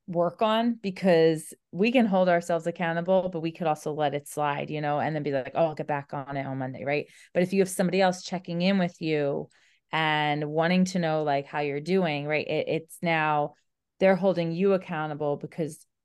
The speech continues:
you are doing something for the team. So you don't wanna let them down and you don't wanna let the team down. So it's, like, one more piece, you know, to consider or to think about.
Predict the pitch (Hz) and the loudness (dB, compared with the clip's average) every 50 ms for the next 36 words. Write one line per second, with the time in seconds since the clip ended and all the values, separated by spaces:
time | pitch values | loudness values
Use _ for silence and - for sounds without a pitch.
0 | _ _ - 160 156 156 165 180 175 170 160 - 156 156 151 170 160 156 151 156 | _ _ -16 -14 -10 -4 -2 0 0 0 0 0 -2 -2 -2 -2 -4 -4 -6 -6
1 | - - 151 143 147 147 143 - 147 143 139 139 - - - 196 180 156 147 151 | -8 -8 -8 -8 -8 -10 -10 -10 -8 -8 -8 -8 -8 -4 -2 -2 -2 -2 -4 -6
2 | - - 151 151 147 165 165 170 143 113 143 147 143 139 139 135 139 - _ - | -8 -8 -8 -6 -4 -4 -2 -2 -2 -2 -4 -4 -4 -2 -2 -2 -2 -4 _ 2
3 | 185 190 202 202 190 175 156 143 139 143 143 143 151 180 185 185 - _ _ _ | 2 4 4 4 4 4 4 4 2 0 0 -2 -2 -4 -6 -8 -12 _ _ _
4 | _ _ - - 151 160 160 156 165 151 165 170 170 170 175 180 196 185 - 254 | _ _ -6 -4 -2 0 0 0 0 0 2 2 0 0 0 0 -2 -2 0 2
5 | 247 240 220 185 139 127 139 - 180 175 165 - 165 160 - - 170 170 180 175 | 2 4 4 4 2 0 0 -2 -2 -2 0 -2 -4 -4 -6 -4 -2 0 2 2
6 | 180 180 170 165 160 156 156 151 151 147 147 - - - 240 226 185 151 156 156 | 2 0 0 0 0 0 0 0 -2 -2 -4 -8 -12 -8 -8 -6 -6 -6 -8 -8
7 | - - - - - - 180 170 156 147 143 - - 175 - 170 156 151 - - | -10 -14 -16 -12 -6 -4 -2 0 0 0 -2 -4 -8 -8 -6 -6 -6 -4 -4 -2
8 | 160 151 151 143 139 - 147 - - 147 - 156 151 147 - - 135 - - - | -2 0 0 -2 -2 -4 -6 -6 -8 -10 -8 -10 -10 -10 -8 -8 -8 -8 -10 -12